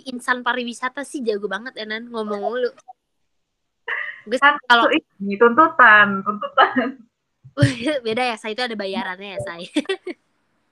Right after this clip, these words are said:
Speaker 1: Tapi sumpah gue kalau misalkan lagi guiding nih, lagi ngambil lagi guiding, terus misalkan ya, eh, bahasa Inggris, mata gue cuma tertuju pada Kinan doang, anjing, atau nggak sama Cece. Udah, itu gue cuma ngeliatin mereka doang kayak, "Please help me," kayak gue kayak,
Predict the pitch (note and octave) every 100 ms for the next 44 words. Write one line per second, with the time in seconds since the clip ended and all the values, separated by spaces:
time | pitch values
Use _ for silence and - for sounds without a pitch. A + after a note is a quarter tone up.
0 | _ - A#3+ C#4+ C#4+ E4 C#4 D#4+ D#4 C#4
1 | C4 - B3 A#3+ A#3 G#3+ A3+ A#3 C4 A#3
2 | A#3+ G#3+ F#3+ _ _ G3+ G#3+ G#3 G3+ G3+
3 | G#3 A3 G3 G3 _ _ _ _ _ _
4 | - _ B3 - G#3+ G3 G3+ - G#3 G3
5 | - _ - - - _ - F#3+ F#3+ _
6 | _ _ _ G#3+ G3 A3 A#3 A3+ B3 -
7 | _ _ A#3 A#3+ A3+ A3 D#4+ F4 D4+ -
8 | B3 G#3+ A3+ G#3+ G#3+ A#3+ G#3+ G#3 G#3 A3
9 | C#4+ C4 C#4 B3+ A3 C4 B3+ A#3+ G#3 -
10 | B3 D4 G4 - - - D#4+ F4 G#4+ F#4
11 | D#4 D4+ C4 B3 C4 D#4 D#4 C4+ _ _
12 | _ _ E4 E4+ - F4+ F#4+ _ _ G4+
13 | G4 D#4+ E4 D#4+ F#4+ F4